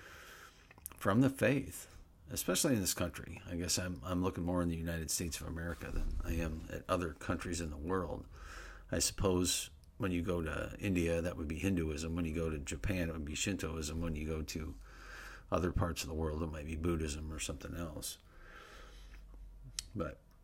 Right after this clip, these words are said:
but here we start with the Word of God, and then we base our opinions on the fact that God's Word is God's Word, and the truth, the absolute truth,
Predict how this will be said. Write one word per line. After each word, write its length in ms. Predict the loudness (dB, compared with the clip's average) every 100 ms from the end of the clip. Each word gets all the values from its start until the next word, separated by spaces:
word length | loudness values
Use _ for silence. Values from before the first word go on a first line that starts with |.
| -20 -4
but 140 | 0 4
here 180 | 8 10
we 120 | 10
start 320 | 10 10 10
with 100 | 8
the 80 | 8
Word 200 | 10 10
of 100 | 8
God, 500 | 8 8 8 6 2
and 140 | 2
then 80 | 4
we 120 | 4
base 600 | 4 4 6 4 2 0 2
our 180 | 4 6
opinions 960 | 6 8 10 8 4 0 2 2 0 -6 -14 -16 -14 2
on 240 | 6 6
the 80 | 4
fact 640 | 2 2 4 2 -2 -6 -10 -6
that 300 | -2 -2 -4
God's 320 | 2 4 4 2
Word 380 | 4 6 4 4
is 500 | 2 2 0 -2 -4 -8 -10 -2
God's 340 | -2 -2 2
Word, 440 | 8 8 6 -2 -10 -14 -14 -14 -14 -14 -14 -4
and 160 | 0 2
the 80 |
truth, 400 | 2 4 6 4
the 160 | 0 0
absolute 540 | 0 2 2 4 2
truth, 400 | -2 -8 -8 -14